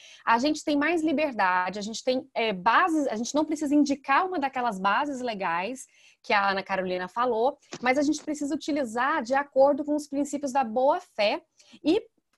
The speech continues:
considerando a finalidade para a qual aquele dado está disponibilizado na base pública.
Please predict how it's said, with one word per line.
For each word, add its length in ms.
considerando 640
a 80
finalidade 760
para 200
a 20
qual 200
aquele 360
dado 360
está 320
disponibilizado 1040
na 140
base 260
pública. 480